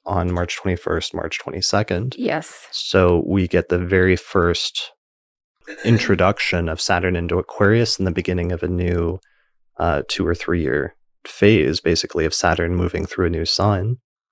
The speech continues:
Speaker 2: Yes.
Speaker 1: So it's not finished with Capricorn 'cause it's gonna
Speaker 2: No.
Speaker 1: retrograde back into there.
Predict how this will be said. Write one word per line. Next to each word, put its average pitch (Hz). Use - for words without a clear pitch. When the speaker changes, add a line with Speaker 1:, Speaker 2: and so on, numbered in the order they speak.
Speaker 2:
Yes. 151
Speaker 1:
So -
it's -
not -
finished 120
with 90
Capricorn 85
'cause 87
it's 92
gonna 90
Speaker 2:
No. 85
Speaker 1:
retrograde 90
back 80
into 95
there. 82